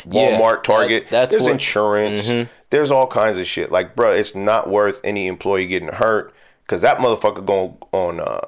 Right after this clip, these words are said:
Speaker 2: disability or, or workers' comp if he get fucked up or if he dies or
Speaker 1: Right.
Speaker 2: whatever the fuck. So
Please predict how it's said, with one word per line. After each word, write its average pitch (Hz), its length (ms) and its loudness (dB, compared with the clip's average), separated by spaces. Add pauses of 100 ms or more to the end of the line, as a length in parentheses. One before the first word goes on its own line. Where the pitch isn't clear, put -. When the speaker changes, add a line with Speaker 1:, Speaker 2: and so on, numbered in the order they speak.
(160)
Speaker 2:
disability 107 680 0
or, 87 260 0
or 87 280 -2
workers' 101 380 -4
comp 107 300 0
if 90 100 -8
he 98 80 -4
get 92 200 -6
fucked - 300 0
up 107 240 2
or 90 140 0
if - 80 -8
he 92 100 -4
dies 92 580 2
or 101 120 0
Speaker 1:
Right. 92 160 2
Speaker 2:
whatever 190 240 0
the 82 60 -6
fuck. - 300 -2 (400)
So 113 380 0